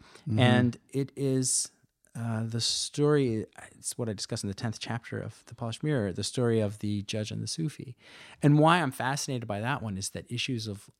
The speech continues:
Speaker 2: law and virtue ethics,
Speaker 1: Mm-hmm.
Speaker 2: uh, come together in the context of this,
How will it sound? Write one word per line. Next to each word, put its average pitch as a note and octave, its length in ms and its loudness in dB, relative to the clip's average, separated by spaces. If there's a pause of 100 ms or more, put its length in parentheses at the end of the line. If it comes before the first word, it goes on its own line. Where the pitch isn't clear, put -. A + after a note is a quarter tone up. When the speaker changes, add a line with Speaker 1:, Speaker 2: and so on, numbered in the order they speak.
Speaker 2:
law B2 480 4 (220)
and F3+ 280 4
virtue A#2 520 0
ethics, - 800 -6
Speaker 1:
Mm-hmm. G#2 280 0 (440)
Speaker 2:
uh, G2 180 -2
come C#3 300 2
together G#2 440 0
in F#2+ 80 0
the G2 60 -4
context G2 400 -8
of - 140 -14
this, - 380 -6